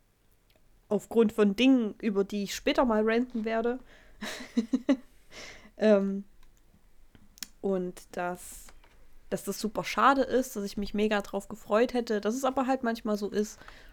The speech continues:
und dass ich damit klarkommen muss und auch mal meine, meine fomo,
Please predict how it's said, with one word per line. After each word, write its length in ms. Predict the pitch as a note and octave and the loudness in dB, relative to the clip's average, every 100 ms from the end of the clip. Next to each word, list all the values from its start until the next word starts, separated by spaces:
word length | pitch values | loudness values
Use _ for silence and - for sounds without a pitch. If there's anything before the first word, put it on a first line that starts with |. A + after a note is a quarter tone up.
| - | -6
und 220 | G3+ F#3+ F#3 | -2 -2 -4
dass 120 | F#3 | -8
ich 100 | F#3 | -6
damit 260 | F#3+ F3+ - | -8 -8 0
klarkommen 500 | A3 A#3 A#3+ A3+ A3+ | 2 2 2 0 2
muss 300 | A#3+ A#3 - | 0 -2 -8
und 200 | F3 - | -8 -6
auch 160 | F3+ | -6
mal 140 | G3+ F3+ | -6 -6
meine, 600 | F3 F3 F3 E3+ E3+ E3+ _ | -8 -8 -8 -8 -8 -12 _
meine 380 | F3 F#3 F3 F#3 - _ _ _ _ - - - | -6 -4 -6 -10 -16 _ _ _ _ -20 -20 -20
fomo, 680 | - - A#3 A#3 A3 A3 A3 | -10 6 6 8 6 4 2